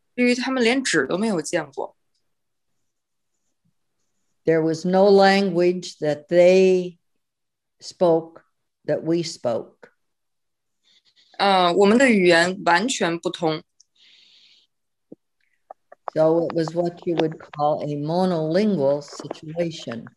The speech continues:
Speaker 2: where we had to observe and learn just by being there.
Speaker 1: 所以，呃，在那里通过和他们沟通，通过观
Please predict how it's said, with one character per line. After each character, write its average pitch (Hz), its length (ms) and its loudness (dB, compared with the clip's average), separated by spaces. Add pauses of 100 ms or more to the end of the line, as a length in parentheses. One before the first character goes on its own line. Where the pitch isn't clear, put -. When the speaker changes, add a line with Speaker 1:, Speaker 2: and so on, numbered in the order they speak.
(420)
Speaker 2:
where 139 180 -4
we 156 180 -4
had 160 420 -4
to 156 340 -6 (880)
observe 170 680 2
and 151 380 -6
learn 175 560 -2 (120)
just - 760 -6 (1000)
by 151 220 0
being 135 600 -2
there. - 280 -14 (1400)
Speaker 1:
所 226 160 4
以， 214 300 2 (160)
呃， 185 260 2 (1500)
在 226 120 0
那 220 180 0
里 165 240 -4
通 247 260 -8
过 240 140 -2
和 - 520 -10 (100)
他 202 80 -2
们 196 160 -10
沟 180 200 2
通， 190 80 -10
通 185 120 -8 (320)
过 165 120 0
观 170 180 0